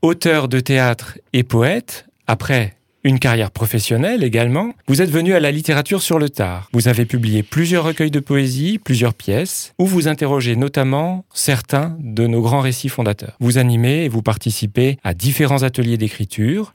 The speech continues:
Vous faites notamment partie du collectif Turbulence, dont vous dirigez la publication des cahiers. Dominique, voulez-vous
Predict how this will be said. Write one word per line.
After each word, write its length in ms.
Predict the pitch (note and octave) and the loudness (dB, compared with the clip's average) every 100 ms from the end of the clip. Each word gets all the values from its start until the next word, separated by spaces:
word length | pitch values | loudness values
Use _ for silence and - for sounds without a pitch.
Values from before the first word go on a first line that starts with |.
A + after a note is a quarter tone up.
| - | -8
Vous 80 | A2+ | -4
faites 220 | B2+ B2 | -4 -2
notamment 340 | A#2 A#2 A2 | -2 0 -2
partie 480 | G2+ G2 - D3 E3+ | -2 -8 -4 -4 -4
du 260 | A2 G2+ G2+ | -6 -6 -4
collectif 580 | - C3+ C3 - G2+ | -2 -2 -2 -6 -8
Turbulence, 760 | - F3+ C#3 A2+ G#2 D#3 F#3 - | -2 -2 0 0 0 -2 -4 -4
dont 180 | A2+ C#3 | 0 0
vous 200 | A#2+ G#2+ | -2 -4
dirigez 500 | G#2+ B2 A#2 G#2+ C#3+ | -2 0 0 -2 -2
la 160 | B2+ | -2
publication 500 | G#2+ G#2+ G#2 A2 - | -4 -6 -4 -4 -2
des 140 | D#3 B2 | -2 0
cahiers. 340 | C#3 B2+ F#2+ - | 0 0 -2 -2
Dominique, 580 | G#2 G#2+ B2 E3 - - | 0 2 2 -2 -8 -10
voulez-vous 640 | A#2+ G#2+ G#2 G#2+ C#3+ F3+ | -4 0 0 0 0 0